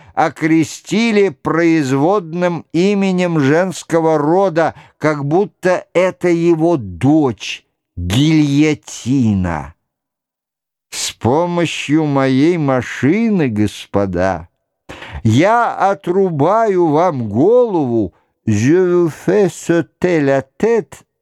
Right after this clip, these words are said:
в мгновение ока,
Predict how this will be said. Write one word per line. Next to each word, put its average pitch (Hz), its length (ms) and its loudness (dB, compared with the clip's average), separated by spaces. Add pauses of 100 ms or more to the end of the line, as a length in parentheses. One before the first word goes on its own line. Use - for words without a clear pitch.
(120)
в 120 160 2
мгновение 196 1400 2
ока, 127 1120 -2